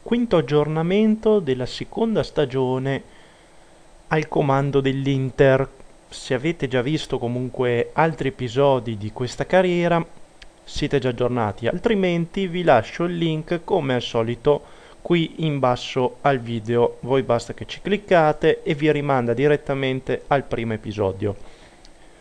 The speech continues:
Comunque ragazzi, dopo avervi fatto vedere, ehm, i sorteggi del girone di Champions, che ricordo,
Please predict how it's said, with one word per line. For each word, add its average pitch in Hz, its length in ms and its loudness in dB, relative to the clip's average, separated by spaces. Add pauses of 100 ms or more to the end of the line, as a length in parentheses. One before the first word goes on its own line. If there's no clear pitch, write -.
(220)
Comunque 151 400 2
ragazzi, 135 640 0
dopo 151 420 2
avervi 135 320 4
fatto 143 300 -4
vedere, 123 640 2
ehm, 104 440 -2 (100)
i 202 120 -2
sorteggi 123 920 0 (160)
del 120 240 -2
girone 123 420 2
di 101 140 -8
Champions, 208 840 2 (100)
che - 100 -10
ricordo, 117 640 4